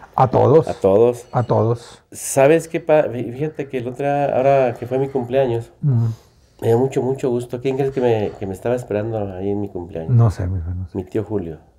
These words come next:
Speaker 1: Ah,
Speaker 2: Y es como,
Speaker 1: la-,
Speaker 2: es
Speaker 1: para
Speaker 2: como
Speaker 1: la gente que no lo ubica, don Julio es el papá de Adolfo y Gustavo.
Speaker 2: Sí.
Speaker 1: Eh, ¿su
Speaker 2: Sí,
Speaker 1: tío?
Speaker 2: mi tío, sí.
Speaker 1: Porque usted con, con Gustavo y con Fernando son,
Speaker 2: No,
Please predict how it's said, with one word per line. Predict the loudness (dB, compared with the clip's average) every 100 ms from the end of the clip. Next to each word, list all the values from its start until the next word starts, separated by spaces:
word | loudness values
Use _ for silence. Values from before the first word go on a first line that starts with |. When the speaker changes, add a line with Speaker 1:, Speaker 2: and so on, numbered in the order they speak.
| _ _
Speaker 1:
Ah, | -8 -4 -4 -6 -10 -6
Speaker 2:
Y | -2
es | 0
como, | 0 0
Speaker 1:
la-, | -2
Speaker 2:
es | -4 -8 -2
Speaker 1:
para | 4 4
Speaker 2:
como | 6
Speaker 1:
la |
gente | 4 2
que | 2
no | 4
lo | 4
ubica, | 4 2 0 0
don | -2 0
Julio | 0 0
es | 0
el | -2
papá | -2 2
de | 2
Adolfo | 2 0 -2
y |
Gustavo. | -2 2 2 2
Speaker 2:
Sí. | -2 -4 -6 -8 -12 _ _ _ _ _ _ _ _ -12
Speaker 1:
Eh, | -10
¿su | 2 2
Speaker 2:
Sí, | 6
Speaker 1:
tío? | 4 2 -6 -8
Speaker 2:
mi | -8
tío, | -6 -8 -4
sí. | 0
Speaker 1:
Porque | 0 0
usted | -2 -4
con, | 0 -2 -2
con | -2 0 0
Gustavo | -2 -2 -2 0 -2 -6
y | -14
con | -4 -2 -2
Fernando | -2 0 0 0
son, | 0 -2
Speaker 2:
No, | -2